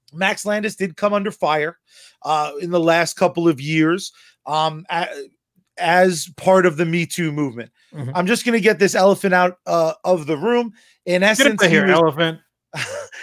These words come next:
Speaker 1: he was accused of having, like, a, a quasi party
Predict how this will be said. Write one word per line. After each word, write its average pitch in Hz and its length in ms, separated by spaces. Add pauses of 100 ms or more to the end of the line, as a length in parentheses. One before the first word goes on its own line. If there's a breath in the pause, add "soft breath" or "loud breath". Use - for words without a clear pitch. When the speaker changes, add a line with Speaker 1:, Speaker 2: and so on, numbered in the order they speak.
(120)
Speaker 1:
he 226 160
was 220 240
accused 220 580
of 196 80
having, 190 380
like, 175 340
a, 233 200
a 214 60
quasi 196 760
party 185 600